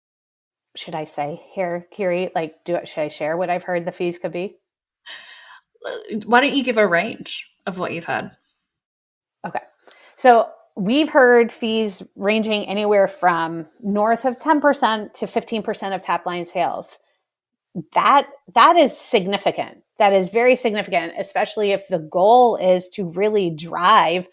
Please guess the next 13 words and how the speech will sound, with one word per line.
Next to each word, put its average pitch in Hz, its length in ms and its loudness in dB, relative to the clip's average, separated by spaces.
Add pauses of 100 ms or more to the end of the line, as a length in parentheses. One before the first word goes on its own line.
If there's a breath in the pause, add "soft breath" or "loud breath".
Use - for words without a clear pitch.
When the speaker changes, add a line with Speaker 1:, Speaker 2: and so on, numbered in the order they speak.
(400 soft breath)
Speaker 1:
revenue 196 420 2
growth 202 320 -2
on 175 140 -2
Amazon. 185 420 -2
If 160 120 -8
you're 208 180 4
paying 208 420 -4
fifteen 208 400 -4
percent 190 400 -4
of 175 120 -2
your, 165 300 -2 (840)
your 180 340 2
returns 170 800 -4